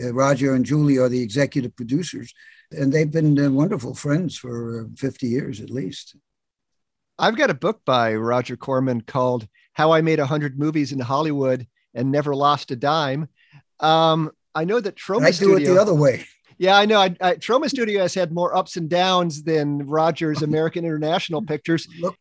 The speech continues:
Speaker 2: Yeah, you
Speaker 1: Jay
Speaker 2: saw
Speaker 1: Parker wrote the introduction to, uh, one of the books, and he says, uh, "Nobody knows how to make money mo-, losing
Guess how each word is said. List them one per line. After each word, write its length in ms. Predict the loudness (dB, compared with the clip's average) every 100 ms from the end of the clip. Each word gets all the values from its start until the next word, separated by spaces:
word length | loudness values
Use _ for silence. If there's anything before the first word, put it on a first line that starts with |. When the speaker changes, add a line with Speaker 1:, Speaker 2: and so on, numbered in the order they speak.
| _
Speaker 2:
Yeah, 280 | 0 2 2
you 120 | 2
Speaker 1:
Jay 120 | 2
Speaker 2:
saw 80 | 0
Speaker 1:
Parker 360 | 2 -2 -2 -4
wrote 220 | -4 -2
the 120 | -2
introduction 720 | -2 -4 -4 -2 -2 -2 -4
to, 380 | -2 -4 -2 -2
uh, 40 |
one 200 | 0 0
of 100 | 0
the 60 | -4
books, 420 | -4 -6 -6 -10
and 160 | -8 -8
he 80 | -8
says, 420 | -2 -2 -2 -4
uh, 140 | -4
"Nobody 360 | 0 -2 0 0
knows 240 | 0 0 0
how 140 | 0
to 80 | 0
make 240 | -2 -2
money 260 | -2 -2 0
mo-, 320 | 0 -2 -4
losing 580 | -6 -4 -2 -4 -6 -8